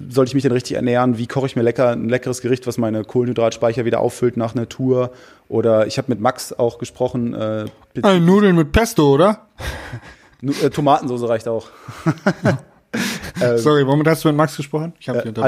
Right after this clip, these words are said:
Speaker 1: alles gut. Mit, mit Max, äh, über Training gesprochen und gesagt, „Hey, wie kann man vielleicht ein, oder warum ist ein individual-, individualisierter Trainingsplan, äh, sinnvoll?“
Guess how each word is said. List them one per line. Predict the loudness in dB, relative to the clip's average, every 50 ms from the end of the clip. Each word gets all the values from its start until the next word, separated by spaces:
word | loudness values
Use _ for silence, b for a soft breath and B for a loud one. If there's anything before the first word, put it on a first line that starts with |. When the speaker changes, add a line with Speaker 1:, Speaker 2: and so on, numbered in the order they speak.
| 2
Speaker 1:
alles | 2 2
gut. | 0 0 -2 -2 -4 -8
Mit, | -10 -10 -8 -6
mit | -4 -4 -4 -4 -2
Max, | -2 -2 -2 -4 -6 -16 -16 -8
äh, | -4 0 2 2 2 0 0
über | -2 -2 -2
Training | 0 2 2 4 4 2
gesprochen | 0 0 0 0 0 0 0
und | -4 -4
gesagt, | -4 -4 -2 0
„Hey, | 0 0 0 -2 -4 -6
wie | -8 -8 -6
kann | -4 -2 -2
man | 0 -2 -2
vielleicht | 0 -2 -2 -2 -2
ein, | -2 -4 -2 -4 -4 -6 -6
oder | -6 -4 -2 0
warum | 0 0 0 0
ist | -4 -6 -6
ein | -6 -4
individual-, | -4 -4 -2 -4 -2 0 0 0 -2 -2 -6 -12 _ -4
individualisierter | -2 -2 -2 -2 -4 -6 -4 -4 -2 0 0 0 0 -2 -4 -4 -4 -4
Trainingsplan, | -2 -2 0 0 2 0 -2 -4 -4 -2 0 0 0 0 -2 -4 -4
äh, | -2 -2 0 -2 -2
sinnvoll?“ | -2 -4 -4 -2 0 2 2 2 0